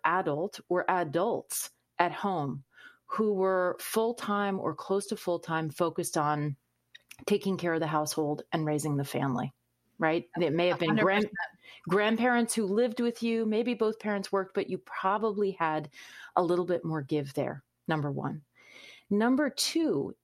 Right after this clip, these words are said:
Speaker 1: it was much more expected that you were gonna be able to stay at any employer for a long period of time. So when dad worked or grandpa worked, certainly, or, you know, your mom worked,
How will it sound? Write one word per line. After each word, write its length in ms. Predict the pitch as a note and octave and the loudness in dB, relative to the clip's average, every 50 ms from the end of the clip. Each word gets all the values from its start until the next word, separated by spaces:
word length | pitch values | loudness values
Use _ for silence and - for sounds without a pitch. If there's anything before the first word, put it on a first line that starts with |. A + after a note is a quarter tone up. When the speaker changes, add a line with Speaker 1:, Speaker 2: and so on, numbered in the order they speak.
| _ | _
Speaker 1:
it 140 | - G#3+ - | 0 2 2
was 160 | G3+ G#3 G3+ | 2 2 2
much 440 | G3+ G3 G3 G3+ G#3+ A#3 A#3 - - | 2 0 2 2 0 0 -2 -2 -2
more 220 | A#3+ A#3 A3+ A3+ | 0 0 0 0
expected 600 | G#3+ G#3 - - - - - - - - E3+ D3 | -2 -2 -4 -4 -2 -2 -4 -2 -2 -2 -2 0
that 120 | C#3+ E3 - | -2 -2 -2
you 80 | - | 0
were 80 | F3 E3+ | -2 0
gonna 180 | E3 G3 F3+ F3 | 0 -2 -2 0
be 140 | F3 F#3 | 0 0
able 160 | F#3+ F#3+ G3 F#3+ | 0 0 0 -2
to 80 | F#3 | -2
stay 480 | E3+ - - - - G3+ G#3 G#3 G3 - | -2 -4 -2 0 0 0 2 0 0 -2
at 160 | - D#3 - - | -2 -4 -2 -2
any 260 | - D#3+ E3 F#3 F#3 | -2 0 0 0 0
employer 540 | F#3 F#3+ F#3 - - E3+ A#3 B3+ B3 G3+ D#3+ | -2 -2 -4 -4 -2 -2 0 2 0 0 -2
for 160 | D3 - F3+ | -2 -2 -2
a 60 | E3 D#3 | -2 0
long 280 | D#3 D#3+ D#3 D#3 D#3 | 0 -2 -2 -2 -4
period 300 | D3 - D#3+ D3+ D#3 D3+ | -4 -2 -2 0 0 -2
of 100 | D#3+ D3 | -4 -6
time. 460 | - - D#3 D3+ D#3 D3+ C#3+ C#3+ D3 - - - - - - - - | -4 -4 -4 -2 -2 -4 -4 -6 -8 -12 -14 -16 -14 -14 -14 -14 -4
So 200 | - - - G#3 | -2 2 2 4
when 300 | G3 F#3 G3 F#3 F#3 F3+ | 4 4 4 4 2 2
dad 360 | D3+ F#3 F#3 F#3 G3+ G#3+ A3 G3 | 2 2 4 4 4 2 0 0
worked 360 | F3+ F#3 F3+ F3+ F3 F3 - | 0 0 2 0 0 -2 -4
or 80 | D3 | -4
grandpa 540 | C3+ - D3 D3 D#3 D#3+ G3 C4 C#4 - F3+ | -4 -2 -2 0 2 2 2 2 2 0 -2
worked, 360 | D3+ D3+ D3 D3 C#3 - - | -2 0 -2 -4 -4 -4 -6
certainly, 680 | - - - - A#3 B3 - G3 D3+ C#3 A#2+ A#2+ - - - _ _ - - - - | -8 -4 0 0 0 0 -2 -2 -4 -2 -2 -4 -4 -8 -12 _ _ -20 -20 -18 -2
or, 240 | - - F3 F3 E3+ | 0 2 2 4 2
you 140 | - - E3 | 2 0 0
know, 120 | E3 D#3+ | 0 0
your 180 | D#3+ D#3+ E3+ E3 | 0 0 0 0
mom 260 | E3+ F3+ G3 G#3+ G#3+ | 2 2 2 2 2
worked, 280 | G3 F3 D#3 D3+ - | 0 0 -2 -4 -6